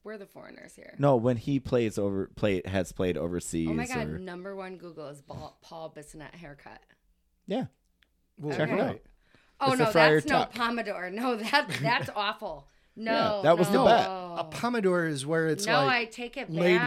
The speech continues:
Speaker 3: way
Speaker 1: back.
Speaker 3: over.
Speaker 2: That was
Speaker 1: I'm
Speaker 2: the bet.
Speaker 1: sorry, Mister Bissonnette. You're, you
Speaker 3: No,
Speaker 1: made a
Speaker 3: he's
Speaker 1: mistake.
Speaker 3: a Friar Tuck.
Speaker 2: Tuck.
Speaker 3: Yeah.
Speaker 1: Yeah, that's
Speaker 2: Tuck
Speaker 1: Friar
Speaker 2: with a
Speaker 1: Tuck
Speaker 2: hard
Speaker 1: for
Speaker 2: K.
Speaker 1: sure. Like, with a hard
Speaker 2: Oh,
Speaker 1: K.
Speaker 2: yeah.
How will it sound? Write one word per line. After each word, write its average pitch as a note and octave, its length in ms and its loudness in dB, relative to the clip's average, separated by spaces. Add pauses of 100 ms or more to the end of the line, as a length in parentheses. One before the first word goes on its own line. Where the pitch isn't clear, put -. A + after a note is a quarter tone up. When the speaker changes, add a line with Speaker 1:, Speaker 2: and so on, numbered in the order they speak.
Speaker 3:
way F3+ 180 4
Speaker 1:
back. F3 60 2
Speaker 3:
over. B2+ 480 0 (380)
Speaker 2:
That D3+ 60 4
was F3 120 4
Speaker 1:
I'm E3+ 60 -8
Speaker 2:
the G3 60 4
bet. A3 140 10
Speaker 1:
sorry, A3+ 320 0
Mister G3 360 -10
Bissonnette. F#3 680 -8 (100)
You're, F#3+ 360 -12 (840)
you F#3 120 -8
Speaker 3:
No, A3+ 200 4
Speaker 1:
made B2 80 -2
a - 40 -4
Speaker 3:
he's F3+ 120 0
Speaker 1:
mistake. F3+ 380 -4
Speaker 3:
a - 20 -4
Friar G3 540 2 (600)
Tuck. - 400 -4 (300)
Speaker 2:
Tuck. - 160 2
Speaker 3:
Yeah. A#3+ 220 4
Speaker 1:
Yeah, A3 60 -2
that's G#3+ 260 -2
Speaker 2:
Tuck C3+ 140 8
Speaker 1:
Friar G2 200 2
Speaker 2:
with G2+ 140 2
a F#2 80 2
Speaker 1:
Tuck F2 100 -2
Speaker 2:
hard A#2 240 4
Speaker 1:
for - 60 -8
Speaker 2:
K. G2 300 2
Speaker 1:
sure. E2 280 -8
Like, - 160 -14
with E3+ 140 -14
a D#3+ 80 -10
hard E3 340 -12
Speaker 2:
Oh, G3+ 120 6
Speaker 1:
K. A#3 100 4
Speaker 2:
yeah. C#3 220 2